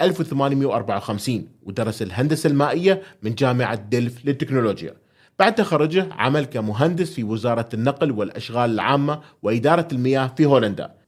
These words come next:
انضم بعدها إلى رابطة بحر الجنوب، والتي كان هدفها إغلاق البحر الجنوبي باستخدام السدود. وعلى مدى خمس سنوات شرع في وضع خطة من شأنها أن تحدث ثورة في البناء،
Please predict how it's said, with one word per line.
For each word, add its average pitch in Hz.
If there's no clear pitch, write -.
انضم 131
بعدها 135
إلى 104
رابطة 131
بحر 139
الجنوب، 127
والتي 104
كان 110
هدفها 165
إغلاق 120
البحر 113
الجنوبي 160
باستخدام 117
السدود. 113
وعلى 127
مدى 110
خمس 156
سنوات 156
شرع 135
في 101
وضع 117
خطة 190
من 113
شأنها 139
أن 101
تحدث 147
ثورة 160
في 110
البناء، 110